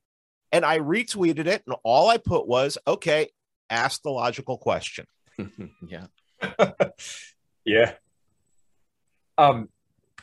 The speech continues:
Speaker 3: so kinda tailing on to there, um, I really liked Trump the first two years, but I wasn't as politically informed as I am now. And I, I've had a lot of back and forth with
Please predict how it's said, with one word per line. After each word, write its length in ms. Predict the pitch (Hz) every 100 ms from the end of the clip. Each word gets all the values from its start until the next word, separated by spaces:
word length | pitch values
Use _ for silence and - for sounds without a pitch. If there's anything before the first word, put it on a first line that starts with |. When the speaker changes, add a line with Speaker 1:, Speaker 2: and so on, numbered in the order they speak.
| -
Speaker 3:
so 320 | - 202 160 - _ - - -
kinda 420 | 240 247 147 147 -
tailing 400 | - 185 165 147
on 320 | 139 123 120 _ -
to 160 | -
there, 540 | 92 120 117 101 90 - - - _ -
um, 360 | 117 98 85 - _ _ _ _ - _ _ -
I 80 |
really 300 | 247 240 196
liked 300 | 160 143 127
Trump 340 | - 131 120 -
the 80 | -
first 300 | 120 113 -
two 100 | 104
years, 220 | 104 -
but 100 | 107
I 60 |
wasn't 260 | 104 107 101
as 100 | 95
politically 460 | - 107 98 110 95
informed 440 | 95 - 107 95
as 120 | 95
I 160 | 95 92
am 180 | 92 92
now. 380 | 95 90 87 - - - _ _
And 760 | 135 120 117 113 110 104 98 - _ _ _ _ _ 139
I, 120 | 143 147
I've 140 | 151
had 140 | 156
a 40 | 143
lot 180 | 127 127
of 100 | 101
back 220 | 117 123
and 100 | -
forth 420 | 123 113 107 - 113
with 180 | 110